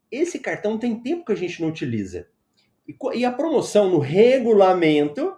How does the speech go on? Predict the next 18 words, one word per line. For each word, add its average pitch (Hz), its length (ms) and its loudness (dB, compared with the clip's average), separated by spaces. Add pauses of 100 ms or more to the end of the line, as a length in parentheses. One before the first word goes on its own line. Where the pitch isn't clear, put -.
(160)
olha 147 200 0
o - 20 -2
regulamento 147 600 0
aí, 113 200 -4 (540)
fala 185 320 0
que 202 100 -6
o 202 60 -6
cartão 196 460 -4
tem 214 260 -4
que - 80 -16
ter 226 180 -8
sido 220 360 -10
utilizado 208 760 -4 (220)
há, - 80 -14
há - 260 -6
pouco 202 300 -6
tempo, 135 380 -6
né? 156 240 -8